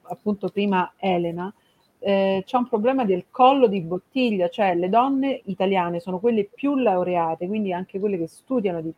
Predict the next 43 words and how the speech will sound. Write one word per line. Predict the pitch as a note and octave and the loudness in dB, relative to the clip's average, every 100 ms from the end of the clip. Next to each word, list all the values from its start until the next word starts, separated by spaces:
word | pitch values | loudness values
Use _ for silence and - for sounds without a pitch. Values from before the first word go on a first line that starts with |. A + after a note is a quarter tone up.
| _ | _
più, | D#3 D#3 A3+ - _ _ _ | -14 -12 -12 -14 _ _ _
quelle | C#4+ C4 | 0 0
che | G3 | 0
però | G3+ C4+ B3+ | 0 2 2
hanno | C4 A3+ G#3 | 2 2 2
due | F#3 C4 D4+ | 0 0 2
colli | A#3+ A#3 A3 | 2 2 2
di | G3+ | 0
bottiglia | F#3+ B3+ - G#3+ A3 | 0 0 0 2 4
ad | G#3+ | 4
entrare | G3 - G3+ | 0 -2 -2
nel | G3 F#3+ | 0 0
mondo. | F#3+ F#3 - | 0 -2 -2
Uno | C4 F4+ C#4+ | 0 2 4
è | |
l'entrata | G#3 G3 G#3+ G3 | 2 2 2 2
nel | G3 F#3+ | 0 0
mondo | F#3+ F#3+ F#3 | 0 0 0
del | F#3 | 2
lavoro | F#3 F3 F3 | 2 4 4
e | G3+ | 4
l'altro | C4+ E4 A#3 | 2 0 -2
è | |
il | G3+ | 0
mantenimento | G#3+ A#3 G#3+ C4 A#3+ A#3+ C4+ G#3 E3+ - | 2 0 0 0 2 2 0 -2 -4 -4
del | D#3+ F3+ | -2 0
lavoro | G#3 G#3+ B3+ C#4 D4 D#4+ - _ _ - | 0 0 0 0 0 -2 -6 _ _ 0
all'arrivo | A3 C#4+ B3 G3+ F#3+ | 2 2 2 0 0
dei | G3 F#3+ | 2 0
figli. | F#3 E3+ D#3 D#3+ E3+ | -2 -6 -6 -4 -6
E | |
quindi | - C4+ B3 | -4 -2 -2
praticamente, | - F#3 G#3+ A3+ F#3 | -4 -6 -4 -4 -6
se | E3+ | -12
si | - G3 | -10 0
guardano | A#3 G#3 F3+ F#3 | 2 2 -2 -2
le | G3 | -4
statistiche, | - B3+ D#4+ D#4+ F#3+ | 0 2 2 -4 -4
al | F3 | -4
primo | - A3+ A#3 | -2 -4 -2
figlio, | D4+ D#4 D4 C#4 B3 _ _ | -2 0 2 4 2 _ _
tra | - - - _ _ | 2 2 -2 _ _
una | G#3 G3 | -8 -6